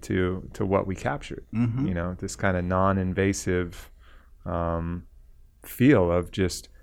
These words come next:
Speaker 1: being a part of the jungle and of the ceremony itself.
Speaker 2: One of the great, um, things, I think you even said it, this moving meditation. And in some ways that really is what unfolded in the edit room, but also what we're getting back from people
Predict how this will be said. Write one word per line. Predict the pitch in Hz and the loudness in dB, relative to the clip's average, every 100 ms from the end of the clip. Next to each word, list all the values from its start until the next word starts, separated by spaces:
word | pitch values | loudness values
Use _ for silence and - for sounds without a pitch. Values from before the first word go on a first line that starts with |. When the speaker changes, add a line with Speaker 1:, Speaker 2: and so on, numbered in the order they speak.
| - - | -6 2
Speaker 1:
being | 104 98 | 4 4
a | 90 | 0
part | - 113 107 90 - | 0 4 6 4 0
of | 92 | -2
the | 92 | 0
jungle | 85 87 92 98 101 | 0 0 0 -2 -2
and | 90 | -2
of | 87 | -4
the | 92 | -4
ceremony | 95 92 90 87 | -2 0 0 -4
itself. | 87 - - - - - - - | -6 -6 -6 -8 -16 -18 -18 -16
Speaker 2:
One | 151 123 117 123 147 | -8 -6 0 6 6
of | |
the | 139 | 6
great, | 120 117 113 - - | 6 4 2 -4 -4
um, | 104 98 90 95 - - - - - - - | -2 -2 -4 -6 -10 -16 -18 -20 -20 -20 -8
things, | 107 90 | -4 -2
I | |
think | 107 127 | 0 0
you | |
even | 120 82 | 0 -4
said | 90 | -8
it, | 80 | -8
this | 110 110 113 | -6 -4 2
moving | 123 131 110 | 4 6 4
meditation. | 92 90 120 123 - 73 | 2 -2 -2 -2 -6 -8
And | 78 104 101 101 | -8 -6 -4 -4
in | 107 104 | -2 -4
some | - 135 | 0 2
ways | 120 98 | 2 0
that | 101 | -4
really | 104 135 120 | -2 0 0
is | 92 92 90 90 - | -2 -4 -6 -8 -10
what | - 98 101 92 - - - - - - - - - | -10 -4 -4 -4 -8 -20 -20 -20 -20 -20 -20 -16 -4
unfolded | 104 101 110 104 127 143 | -2 0 0 0 0 0
in | |
the | 113 107 | 2 4
edit | 123 131 | 2 2
room, | 156 185 196 | 0 0 0
but | 123 107 | 0 0
also | - 104 117 120 | -2 -4 0 0
what | 104 110 107 | 2 0 -2
we're | |
getting | 104 113 98 | 0 0 0
back | 90 98 | 0 -2
from | - 127 | -2 -2
people | 139 135 175 175 | -2 -4 -6 -8